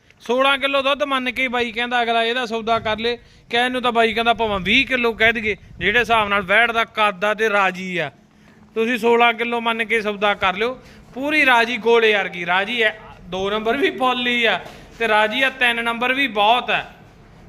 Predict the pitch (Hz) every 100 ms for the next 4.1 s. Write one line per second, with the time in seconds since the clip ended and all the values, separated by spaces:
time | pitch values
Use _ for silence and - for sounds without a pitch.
0 | - 220 233 240 254 247 247 214 208 226
1 | 240 220 - - 170 226 226 226 226 226
2 | 233 233 196 160 160 127 - - - -
3 | 277 311 320 277 277 240 247 247 226 240
4 | 214